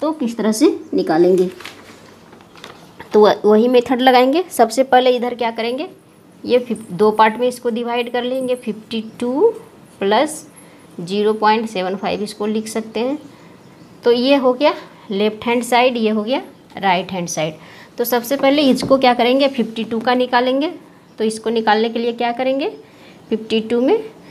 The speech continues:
successive division method, successive division method apply करेंगे यहाँ पे।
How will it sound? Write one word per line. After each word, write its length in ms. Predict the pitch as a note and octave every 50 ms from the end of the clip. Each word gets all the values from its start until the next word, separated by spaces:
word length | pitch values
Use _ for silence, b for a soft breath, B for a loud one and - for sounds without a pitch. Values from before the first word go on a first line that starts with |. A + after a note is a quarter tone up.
| B B B B -
successive 640 | - A#3 A#3 - - - A3+ A3+ A3+ - D#4 E4+ B B B B B B B -
division 380 | A#3+ B3 C#4 B3+ C#4 C4+ A#3+
method, 360 | G3+ F3+ F3+ - F#3 D#3 D#3 - - - -
successive 500 | - - G3 G3+ - - A3 A3 A3 C4 A3+
division 360 | G#3+ B3 A3+ B3 A#3 C#4 C4+
method 280 | C4+ C4+ C4 C4+ C#4 C#4
apply 280 | C4+ C4 B3+ B3 C4
करेंगे 320 | C4 C4 C4 C4+ C4+ C4 C4+
यहाँ 240 | C4+ C4+ C4 C4 -
पे। 140 | F#4 G#4